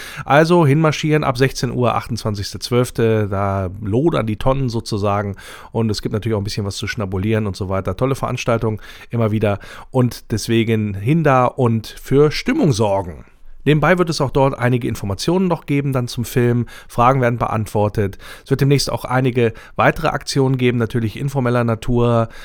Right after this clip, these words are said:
rund um die Heimspiele, die da kommen, gegen Hamburg, gegen Augsburg, gegen Hoffenheim. Da wird es dann auch nochmal entsprechende Sammelaktionen zur Unterstützung des Films geben. Wer nicht so lange warten möchte, hat natürlich nach wie vor die Möglichkeit, beim Crowdfunding dabei zu sein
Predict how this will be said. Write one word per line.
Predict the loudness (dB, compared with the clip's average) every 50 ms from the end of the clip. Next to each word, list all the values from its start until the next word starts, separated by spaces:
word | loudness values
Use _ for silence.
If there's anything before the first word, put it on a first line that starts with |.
| -18 -20 -2 2
rund | 4 4 4 4 0
um | 0 0 2 2 2 0 0
die | 0 0 2
Heimspiele, | 2 2 2 0 -2 0 0 0 0
die | -2 0
da | 0 0 -2
kommen, | 0 0 2 2 2 0 0 0
gegen | 0 0 0
Hamburg, | 0 0 0 2 2 4 4 6 4 4 2
gegen | 0 0 0 0 0
Augsburg, | -2 -2 -2 -2 -4 -8 -6 -2 0 2 2 2 0 0
gegen | -2 -2 0 0 0
Hoffenheim. | -2 -2 -2 0 0 0 2 0 -2 -4 -6 -10 -16 -16 -14 -6
Da | -2 2
wird | 2 4 4
es | 2
dann | 0 -2
auch | -2 -2
nochmal | -2 -2 -2 -2
entsprechende | -4 -4 -6 -4 -4 -2 -2 -2 -2 0
Sammelaktionen | 2 2 2 4 2 0 -4 -4 -2 0 0 2 2 0
zur | -2 -2
Unterstützung | -4 -2 -2 -2 -2 -4 -6 -4 -2 -4 -2 -2
des | -2 -4 -6
Films | -4 -2 -2 -2 -2 -4 -2
geben. | 0 0 0 0 0 -2 -4 -6 -12 -14 -14 -14 -16 -16 -14 -8
Wer | 0 2 4 4
nicht | 4 4 4
so | 4
lange | 4 4 4 4
warten | 6 6 4 4 4 0
möchte, | 0 0 0 -2
hat | -2 0
natürlich | -2 -4 -2 -2 -2 -2 -2
nach | -4 -2 -2
wie | -4
vor | -4 0 0 0 0
die | 0 0
Möglichkeit, | 0 0 -2 -2 -6 -4 -4 -4 -2 0
beim | -2 0
Crowdfunding | 4 4 4 4 4 2 0 0 0 0 -2 -4
dabei | -4 -4 -4 -6 -6
zu | -4 -4 -4
sein | -2 0 0 2 2 2 0